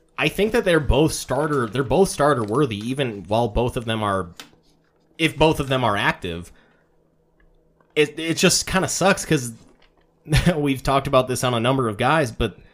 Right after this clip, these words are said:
w-, you know, with this fifty fifty split, it just kinda sucks that workload off of both,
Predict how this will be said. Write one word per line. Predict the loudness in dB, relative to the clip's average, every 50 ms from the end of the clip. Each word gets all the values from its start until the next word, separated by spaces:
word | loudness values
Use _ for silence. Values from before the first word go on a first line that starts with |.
| _ _ _
w-, | -12 -12 -12 -12 -14 -20 -20 -20 _
you | -8 -6 -4
know, | -4 -6 -8 -10 -16 -20 _ _ _ _ _ _ -20 _ _ _ _
with | -2 -2 -2 -2
this | -2 -4
fifty | -2 0 -2 -2 -2 -6
fifty | -4 -4 -4 -4 -4 -6
split, | -8 -6 -4 0 2 2 2
it | 2 -2
just | -4 -6 -8 -8 -8
kinda | -6 -6 -6 -6
sucks | -6 -4 -2 -2 -2 -2 -2
that | -2 -2 0 0 0
workload | 0 0 0 -2 -2 -2 -2 0
off | -2 -2 -2 -4
of | -6 -6
both, | -4 -4 -4 -4 -6